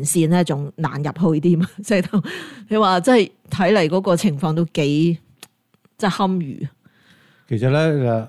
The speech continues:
Speaker 2: 誒，我上次亦都其實提到過呢一個咁嘅總集-，董集村啊，
Speaker 1: 嗯。
Speaker 2: 咁啊設咗關-，關卡啦，唔俾人入嘅。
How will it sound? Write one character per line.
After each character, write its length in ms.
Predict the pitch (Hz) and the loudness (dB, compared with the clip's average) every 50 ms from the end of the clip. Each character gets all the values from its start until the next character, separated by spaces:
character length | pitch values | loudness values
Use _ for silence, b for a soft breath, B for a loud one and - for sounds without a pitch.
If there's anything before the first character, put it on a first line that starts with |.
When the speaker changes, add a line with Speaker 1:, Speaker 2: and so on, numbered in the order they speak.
| - 135 | -10 -8
Speaker 2:
誒， 60 | 120 | -2
我 140 | 120 131 131 | 0 0 2
上 160 | - 139 123 | 2 0 0
次 120 | 120 131 135 | 0 0 2
亦 160 | 131 123 113 | 2 2 0
都 220 | - - 151 151 | 2 2 2 2
其 360 | 147 - - 107 104 - 107 95 | 2 0 -6 -20 -16 -12 -10 -8
實 100 | 110 110 | -6 -6
提 240 | - 101 95 95 | -6 -6 -8 -8
到 160 | 92 - 117 113 | -6 -2 -2 -2
過 260 | 107 - 107 104 110 117 | -2 -2 -4 -2 0 0
呢 60 | 127 127 | 0 0
一 40 | |
個 160 | 123 123 107 107 | -2 -2 -6 -8
咁 260 | 104 - - 107 113 | -8 -8 -8 -8 -6
嘅 220 | 113 110 107 110 110 | -4 -2 -2 -2 -2
總 200 | - - 110 110 | -4 -8 -6 -4
集-， 60 | 113 110 113 - _ _ _ _ _ | -2 -2 -4 -4 _ _ _ _ _
董 300 | - 104 104 120 131 131 | -8 -6 -4 -4 -4 -4
集 120 | 120 - 107 - - | -2 -2 -4 -4 -6
村 240 | - - 123 120 113 | -6 -4 -4 -2 -2
啊， 200 | 101 107 113 110 - - | -2 -2 -4 -4 -4 -2
Speaker 1:
嗯。 240 | 202 202 196 180 160 | -2 0 0 0 -2
Speaker 2:
咁 40 | 127 | -2
啊 80 | 117 110 | -4 -4
設 120 | - 123 107 | -4 -4 -4
咗 80 | 127 | -4
關-， 300 | 127 - 123 120 123 127 - | -2 -2 -2 -4 -4 -6 -8
關 280 | - 123 123 131 135 131 | -4 0 0 0 0 0
卡 220 | - 123 120 127 | 0 0 2 2
啦， 100 | 131 117 | 2 0
唔 200 | 98 90 85 87 - | -2 -4 -10 -14 -10
俾 80 | 98 | -8
人 180 | 110 104 87 90 | -6 -6 -6 -8
入 80 | 92 90 | -10 -12
嘅。 220 | - - 101 95 | -8 -8 -8 -8